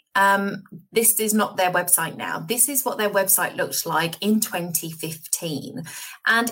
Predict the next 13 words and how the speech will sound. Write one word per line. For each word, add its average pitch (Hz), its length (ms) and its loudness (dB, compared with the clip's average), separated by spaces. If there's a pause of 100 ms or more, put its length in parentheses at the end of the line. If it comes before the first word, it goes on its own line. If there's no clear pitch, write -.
it's 254 240 2
not 262 280 4 (280)
bad, 240 560 0 (160)
considering 202 500 -2
I've 208 280 -2
seen 185 420 -2
some 180 400 -2
much - 380 -6
worse 170 580 -2
websites - 800 -2
than 160 560 -2
this. - 420 -2
This, 190 300 -2